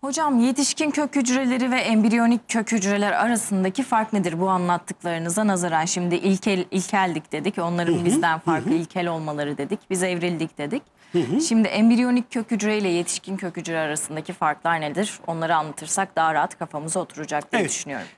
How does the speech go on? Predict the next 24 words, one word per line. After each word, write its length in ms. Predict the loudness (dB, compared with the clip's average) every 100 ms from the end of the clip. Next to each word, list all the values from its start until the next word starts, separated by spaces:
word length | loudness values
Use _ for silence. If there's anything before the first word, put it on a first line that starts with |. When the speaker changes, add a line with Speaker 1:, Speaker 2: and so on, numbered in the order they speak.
| -6
Speaker 2:
Şimdi 280 | -2 0
şöyle, 380 | 0 0 2 0
embriyonik 760 | 0 -2 0 2 2 2 2 0
kök 240 | -2 0
hücre 360 | -2 0 0 2
dediğimiz 400 | 2 4 2 0
zigot 400 | 0 0 2 -2 _ _ _ _ _
oluştuktan 680 | 0 2 2 0 -2 0 2
sonra, 300 | 0 -2 0
yani 420 | 2 2 2 2
bir 80 | 0
spermle 580 | -2 -2 0 2 2 2
bir 240 | 2 0 0
yumurta 340 | 2 2 2
hücresi 460 | 0 0 -2 -2 -2
döllendikten 800 | 0 0 0 0 -2 -2 0 0
sonra, 540 | 0 -2 0 0 -2 -6 _ _ _
e, 60 | 0 2 2 2 2 0 0 -2 -2 0
bir 240 | 0 2
canlıyı 400 | 2 2 2 2
oluşturmak 680 | 2 0 -2 0 0 0 0
üzere 400 | 0 0 0 -4 -10 -20 _ _
geçen 340 | -4 0 2 0
sürecin 640 | 2 2 2 4 2 0